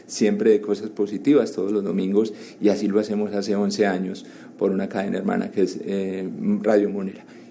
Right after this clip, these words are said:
Y con ellos venimos haciendo además una gran cantidad de cosas. Mi pasión, por supuesto, hacer por los demás, emprender me encanta y, y comunicar lo que hacemos, no solamente nosotros, sino lo que hacen otros bien.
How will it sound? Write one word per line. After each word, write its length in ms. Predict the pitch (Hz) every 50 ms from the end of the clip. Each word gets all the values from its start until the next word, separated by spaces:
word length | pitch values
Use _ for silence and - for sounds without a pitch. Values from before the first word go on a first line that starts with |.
| - -
Y 80 | 101
con 200 | 95 - 104 98
ellos 240 | 92 95 95 107 107
venimos 320 | 101 95 92 95 - -
haciendo 300 | 107 98 107 92 87 92
además 340 | 98 98 92 90 92 92 -
una 140 | 101 98 92
gran 220 | 101 101 98 101
cantidad 320 | 98 98 92 - 104 - 85
de 80 | 82
cosas. 200 | - 92 85 -
Mi 120 | 92 104 104
pasión, 500 | 101 107 - - 123 135 165 208 226 - -
por 100 | 120 110
supuesto, 560 | - 107 95 - 107 107 104 104 - 170 175 - - - - - -
hacer 360 | - 95 - - 127 120 120
por 140 | - 127 117
los 160 | 113 107 101
demás, 460 | - 98 98 104 107 135 - - - -
emprender 540 | - 104 101 - 104 98 95 92 98 101 98
me 100 | 107 104
encanta 640 | 101 98 98 - - 139 143 143 135 - - - - - - - - - - - -
y, 300 | 104 107 98 98 95 - -
y 100 | - 95 -
comunicar 560 | - 104 104 101 101 98 98 104 98 95 113
lo 140 | 117 113 117
que 80 | -
hacemos, 320 | 104 - - 101 107 117 117
no 140 | 113 113
solamente 440 | 113 123 117 117 117 117 110 107 110
nosotros, 400 | 110 107 101 107 98 - 107 117
sino 140 | 113 98 92
lo 160 | 95 104 104
que 120 | - 147 131
hacen 200 | 117 120 110 110
otros 300 | 107 - - 113 110 104
bien. 520 | 107 107 123 151 151 - - - - -